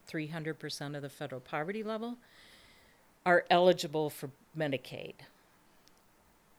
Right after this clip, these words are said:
But the parents in those households are not eligible for Medicaid between a hundred and three hundred percent of federal poverty.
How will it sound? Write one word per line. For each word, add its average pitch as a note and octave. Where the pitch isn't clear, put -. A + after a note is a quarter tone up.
But D#3
the D#3
parents A3+
in D#3+
those D3
households -
are D#3
not G3
eligible D3
for C#3
Medicaid C3+
between C#3
a C#3
hundred C#3
and C3+
three C#3
hundred B2+
percent B2
of B2+
federal -
poverty. -